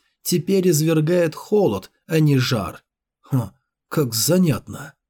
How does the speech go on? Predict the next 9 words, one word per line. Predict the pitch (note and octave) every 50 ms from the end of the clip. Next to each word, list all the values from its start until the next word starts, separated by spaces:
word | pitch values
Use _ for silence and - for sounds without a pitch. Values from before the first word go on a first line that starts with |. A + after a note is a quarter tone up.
| _ _ _ _ _
Ли | - A2+ D3+ D#3
Шен | D#3 - - D3 C#3+ C3+
Ву | C3 D3+ F#3+ G3+ F#3 F3+ - - _
не | - E3+ F#3+
знал | F#3 D#3 D3 E3 F#3+ G3 G3 F#3 -
особенно | E3+ D#3+ - - - G3 F#3 F3 F3+ F3+ F3+
много | F3 F3 E3 E3+ F3+ F3+ F3 F3 F3
об | F3 F3 E3 E3
артефактах, | E3+ D#3 - - F3 - - G3+ F3 C#3 - - - - - -